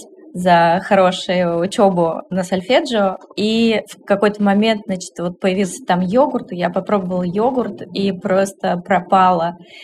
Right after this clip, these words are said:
И у меня очень долгое время в моей голове йогурт считался прям вот деликатесным десертом.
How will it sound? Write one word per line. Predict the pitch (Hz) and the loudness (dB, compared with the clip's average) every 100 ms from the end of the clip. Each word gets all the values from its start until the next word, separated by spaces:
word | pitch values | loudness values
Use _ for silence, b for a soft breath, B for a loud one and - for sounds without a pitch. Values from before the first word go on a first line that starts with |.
| B | B
И | - 214 208 | -4 0 2
у | |
меня | 220 226 254 | 4 4 6
очень | 240 254 247 240 208 185 - | 6 2 2 0 0 -2 -4
долгое | 190 202 190 196 180 | 0 2 2 0 0
время | 180 185 226 269 190 175 | 0 0 2 2 0 -4
в | - | -4
моей | 196 202 180 | -2 0 0
голове | 185 180 202 247 | 0 0 0 -2
йогурт | 180 208 226 196 - | 0 0 0 -4 -8
считался | - 185 185 196 - - | -16 0 2 2 -2 -10
прям | 180 180 175 | -6 -4 -4
вот | 170 | -8
деликатесным | 180 175 202 196 208 196 - 208 233 - 214 208 202 - | -6 2 2 4 2 0 2 2 2 -2 -4 -4 -4 -6
десертом. | 180 196 185 - 196 185 - 170 170 | -2 -2 -2 0 2 0 -2 -8 -8